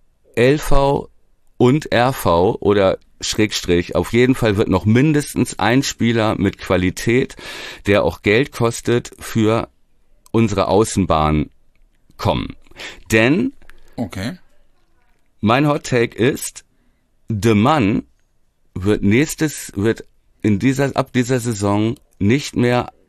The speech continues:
Speaker 1: als Linksaußen eingeplant. Das ist mein Hot Take.
Speaker 2: Sondern?
Speaker 1: Sondern innen. Also, ja,
Speaker 2: Innen?
Speaker 1: also innen heißt, äh, äh, eine Position weiter Richtung Zentrum. Vor,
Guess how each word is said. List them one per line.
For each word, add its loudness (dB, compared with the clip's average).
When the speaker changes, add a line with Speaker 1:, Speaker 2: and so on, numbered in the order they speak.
Speaker 1:
als -2
Linksaußen -2
eingeplant. -6
Das -2
ist -8
mein 0
Hot -4
Take. -8
Speaker 2:
Sondern? -6
Speaker 1:
Sondern 2
innen. 0
Also, 0
ja, 4
Speaker 2:
Innen? 4
Speaker 1:
also 0
innen 4
heißt, 0
äh, 4
äh, 0
eine 4
Position 2
weiter 2
Richtung 0
Zentrum. -2
Vor, 0